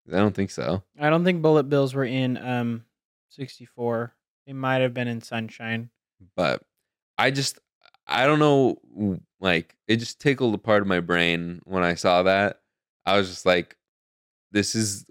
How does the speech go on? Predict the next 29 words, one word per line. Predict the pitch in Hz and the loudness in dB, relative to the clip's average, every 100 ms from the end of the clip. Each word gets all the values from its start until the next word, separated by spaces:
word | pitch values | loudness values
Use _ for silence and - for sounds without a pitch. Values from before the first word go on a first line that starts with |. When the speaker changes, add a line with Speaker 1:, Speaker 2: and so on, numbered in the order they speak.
| _ | _
Speaker 1:
this | 87 120 143 | -2 0 2
is | 151 | 0
what | 127 120 113 - _ _ _ _ _ - | 2 4 4 0 _ _ _ _ _ -4
I | 98 101 | -2 -2
think | 104 98 90 - | -2 -2 -4 -8
is | - 90 85 82 _ _ - | -2 -2 -2 -12 _ _ 0
the | 87 | 0
best | 82 - 92 98 - - | 0 -2 0 -2 -8 -6
way | 90 87 80 73 73 _ _ _ _ _ _ | 0 2 2 0 -4 _ _ _ _ _ _
to | 85 82 76 _ _ _ - | 0 0 -2 _ _ _ -4
explain | 90 - - - 98 95 98 92 92 90 | -4 -4 -10 -4 -2 2 2 0 -2 -4
a | 92 | -4
mechanic | 87 80 - 87 82 - | -4 -4 -4 -2 -2 -4
to | 78 | -8
an | 67 | -6
audience." | 50 55 53 - _ _ _ _ _ | -8 -12 -14 -18 _ _ _ _ _
Just | 85 80 | -2 2
like, | 71 - _ _ _ _ _ _ _ _ | 2 -2 _ _ _ _ _ _ _ _
"I'm | 95 107 | 0 2
going | 113 117 117 110 | 4 4 2 0
to | 110 107 | 2 2
have | 95 98 98 | 2 0 0
you | 101 | 0
do | 98 95 | 0 2
it | 95 90 | 2 2
on | 85 78 | -2 -6
a | |
smaller | 71 - 90 90 120 | -6 -6 0 2 2
scale | 139 - 98 87 80 80 | 0 0 2 4 2 0